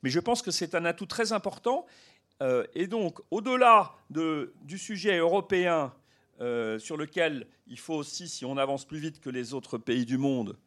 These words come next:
se protéger, euh, euh, avoir un level playing field, et c'est tout le sujet des méca-, des taxes au carbone aux frontières, sur lequel la fabrique de l'industrie a, a pas mal travaillé, en montrant que c'était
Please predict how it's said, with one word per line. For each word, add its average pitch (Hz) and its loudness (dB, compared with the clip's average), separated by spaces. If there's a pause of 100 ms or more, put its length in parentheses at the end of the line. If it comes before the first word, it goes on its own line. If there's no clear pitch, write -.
(160)
se - -8
protéger, 135 -2 (380)
euh, 117 -2 (100)
euh, 110 -8
avoir 127 -2
un 127 2
level 131 2
playing 131 -4
field, 269 -8
et 110 -10
c'est - -18
tout 127 -14
le 120 -14
sujet 135 -6
des 117 -8
méca-, 110 -8
des 104 -8
taxes - -8
au 117 -10
carbone 139 -6
aux - -16
frontières, 262 -12 (200)
sur - -14
lequel 131 2
la 104 0
fabrique 120 -4 (220)
de 117 -10
l'industrie 117 -6
a, 101 -8 (240)
a - -2
pas 127 2
mal 127 2
travaillé, 180 0
en 170 -2
montrant 127 -6
que 131 -10
c'était 120 -8